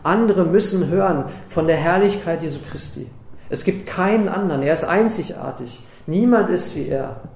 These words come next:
Niemand ist würdig wie er. Niemand ist vollkommen wie er. Niemand hat so ein Opfer jemals verbracht wie er. Niemand ist demütig wie er. Er sagt, er ist von Herzen demütig.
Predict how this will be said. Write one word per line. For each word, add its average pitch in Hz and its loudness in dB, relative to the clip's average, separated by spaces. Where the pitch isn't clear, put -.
Niemand 208 4
ist 180 0
würdig 180 2
wie - -4
er. 120 2
Niemand 185 0
ist 185 0
vollkommen 185 0
wie 135 0
er. 120 -4
Niemand 196 4
hat - 0
so 185 4
ein 170 4
Opfer 190 2
jemals 170 2
verbracht 151 -4
wie - -4
er. 127 -2
Niemand 180 2
ist 190 4
demütig 180 2
wie 127 -4
er. 117 -4
Er 139 0
sagt, 160 0
er 165 2
ist 165 -2
von 156 -2
Herzen 151 -6
demütig. 127 -8